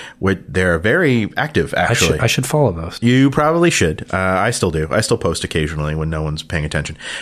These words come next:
Speaker 1: Uh, Page and Panel, the T caf shop, operates year-round. It was opened as a pop-up, uh, 'cause we weren't quite sure how it was gonna work, but it worked out great. And, uh, it's at seven eighty-nine Yonge Street, which is better known as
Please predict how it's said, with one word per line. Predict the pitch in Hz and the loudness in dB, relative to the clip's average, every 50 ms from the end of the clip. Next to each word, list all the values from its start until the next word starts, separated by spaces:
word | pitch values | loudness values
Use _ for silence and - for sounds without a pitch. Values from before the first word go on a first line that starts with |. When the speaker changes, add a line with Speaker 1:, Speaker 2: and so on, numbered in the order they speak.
| - - - | -14 -6 -2
Speaker 1:
Uh, | 98 101 101 101 98 98 98 98 98 98 98 98 | -2 0 2 2 2 2 2 2 2 2 0 0
Page | - 139 156 170 143 131 | 0 2 2 2 4 2
and | 131 - | 0 2
Panel, | - 180 202 202 131 95 101 127 | 2 2 2 2 2 2 2 2
the | 120 104 | 2 2
T | - - 175 | 0 0 -2
caf | - - 92 80 - | 0 0 -2 0 -2
shop, | - 92 85 95 - - - | -2 0 0 0 0 -2 -2
operates | - 95 95 - 107 92 90 - | -2 -2 0 2 2 0 0 2
year-round. | 90 92 113 131 139 127 98 92 87 90 101 113 | 2 2 4 4 4 4 2 2 2 0 0 0
It | 98 | -2
was | 92 - | 0 2
opened | 98 92 - 98 92 90 | 0 0 0 0 0 0
as | 87 80 85 | 0 0 0
a | 80 | -2
pop-up, | - - - 113 131 - 90 82 78 - - - - - - - - - | -4 -2 -2 -2 0 2 2 0 0 0 -2 -14 -14 -14 -14 -16 -8 -4
uh, | 87 90 85 | -4 -4 -2
'cause | - 95 | -2 -2
we | 101 | -2
weren't | 92 92 95 113 107 - | 0 0 0 0 0 0
quite | - 120 101 - | 0 0 0 2
sure | - 117 98 | 0 0 0
how | 101 98 98 | 0 0 -2
it | 92 | -2
was | 92 90 | -2 -2
gonna | 92 90 87 | -2 -2 0
work, | 85 98 107 101 - - - | 2 2 2 2 0 -2 -2
but | - 95 92 | 0 0 0
it | - - | 0 0
worked | - 190 - 269 | -2 0 0 0
out | 254 262 | -2 0
great. | - 190 262 254 - - - - - - - - - | 0 2 2 2 0 -4 -8 -16 -14 -14 -14 -14 -6
And, | - 101 104 101 101 104 104 104 95 104 | -2 0 2 2 2 2 2 0 2 2
uh, | 101 98 98 98 95 95 95 92 - | 2 4 4 4 4 4 4 2 2
it's | - 101 - - - - - - | 0 -2 0 -2 -2 -4 -2 -2
at | 98 95 95 - - - | -2 -2 -2 -4 -4 -4
seven | - - 123 123 131 127 | 0 0 2 2 4 4
eighty-nine | 120 120 113 104 101 98 | 4 4 4 2 2 2
Yonge | 98 95 98 98 | 2 2 2 0
Street, | - - 151 190 - - | 0 0 0 0 0 0
which | 90 104 104 - - - | -2 -2 0 0 -2 0
is | 101 95 - | 0 0 0
better | 101 95 107 | 0 0 2
known | 101 98 95 95 98 98 | 2 2 2 2 2 2
as | 92 92 92 92 90 | 2 2 2 0 0